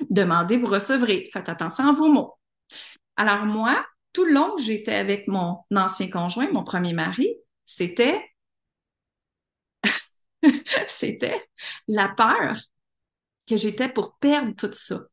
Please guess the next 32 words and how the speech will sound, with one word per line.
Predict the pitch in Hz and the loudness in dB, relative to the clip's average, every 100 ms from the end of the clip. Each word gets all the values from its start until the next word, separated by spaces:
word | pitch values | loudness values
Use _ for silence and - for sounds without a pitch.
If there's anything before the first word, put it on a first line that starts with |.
| _ | _
C'était | - 233 240 | -4 -4 -2
une | 233 | -2
croyance | 240 - 247 247 254 277 269 | -4 -2 0 0 2 0 -2
qui | - | -6
était | 202 185 | -6 -4
là. | 180 185 - _ _ _ _ _ _ _ _ _ _ _ _ _ _ _ _ _ _ - | -6 -6 -12 _ _ _ _ _ _ _ _ _ _ _ _ _ _ _ _ _ _ -6
Et | 202 | -4
qu'est-ce | 233 269 | 0 -2
que | - | 0
la | 233 196 | 0 2
vie | 214 | 2
m'a | 240 190 | 2 2
donné | 180 185 220 | -2 -2 -2
à | |
la | 190 180 | -2 -6
fin ? | - 202 294 _ _ _ _ _ _ _ _ _ - | -6 -8 -8 _ _ _ _ _ _ _ _ _ -8
J'ai | 208 185 | -6 -6
tout | - | -8
perdu. | - 175 175 _ _ _ _ _ _ _ _ _ _ _ _ _ _ _ _ _ _ _ _ _ _ _ _ _ _ _ _ - | -10 -10 -12 _ _ _ _ _ _ _ _ _ _ _ _ _ _ _ _ _ _ _ _ _ _ _ _ _ _ _ _ -6
Donc, | 208 214 | -2 0
des | 202 226 | 2 0
fois, | 226 311 | 2 2
on | 320 | 2
sait | 294 233 | 0 -4
pas | 240 254 | 0 -2
qu'on | 262 214 | -2 -4
a | 190 | -2
des | 185 190 | -4 -4
sous-couches | - - 302 285 285 285 - | -4 -4 -6 -2 -2 -2 -6
de | 175 | -8
croyances, | 175 196 185 180 254 269 - | -6 -4 -4 -2 -4 -6 -4
hein, | 262 | -6